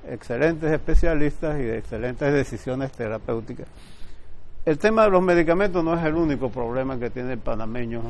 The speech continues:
común. Eh, el,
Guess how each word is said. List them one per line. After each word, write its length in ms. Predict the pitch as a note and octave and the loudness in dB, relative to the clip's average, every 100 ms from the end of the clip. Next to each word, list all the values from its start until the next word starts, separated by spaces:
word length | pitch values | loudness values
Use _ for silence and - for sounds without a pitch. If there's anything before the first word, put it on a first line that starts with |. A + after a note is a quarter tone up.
| A2+ - - | -8 -8 -6
común. 440 | A2+ G#2 G#2 G#2 - - - - - - - - - - | -6 -6 -6 -6 -6 -6 -6 -4 -4 -6 -8 -14 -8 -4
Eh, 440 | - B2 A#2+ A2+ - - - - | 0 2 4 2 0 -4 -4 -4
el, 180 | - C3 | -2 -4